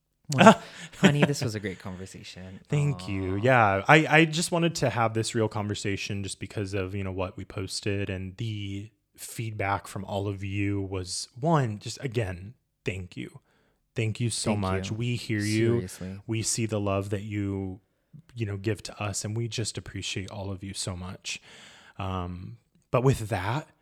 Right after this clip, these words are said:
Speaker 1: Yeah, I would say we're gonna continue this conversation on social media. If you don't follow us on Instagram,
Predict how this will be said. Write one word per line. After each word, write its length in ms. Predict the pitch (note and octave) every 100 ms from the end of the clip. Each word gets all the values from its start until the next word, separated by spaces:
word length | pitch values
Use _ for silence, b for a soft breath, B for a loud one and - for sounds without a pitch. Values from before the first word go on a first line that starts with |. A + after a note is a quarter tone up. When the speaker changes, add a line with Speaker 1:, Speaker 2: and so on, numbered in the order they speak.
| _
Speaker 1:
Yeah, 340 | D#3 F3 A2+ - -
I 140 | C#3
would 180 | D#3 F3+
say 540 | - D3+ D3 D3 C#3+ -
we're 80 | C#3+
gonna 180 | C#3+ D#3+
continue 920 | - C#3+ - C3+ C3 C#3 C#3 C#3+ C#3+ C3
this 160 | B2+
conversation 840 | - B2+ A#2 - G2+ - B2+ C3 B2
on 280 | G#2+ G#2 G2+
social 320 | A2+ G#2 G2+
media. 360 | G2+ A2 B2 C#3 - - -
If 180 | B2
you 60 | B2+
don't 200 | B2 A#2+
follow 260 | B2+ A#2+ A#2+
us 140 | A#2
on 500 | A2+ A2 G#2+ G#2+ G#2+ -
Instagram, 720 | A2 - - C3+ C#3+ D3 D#3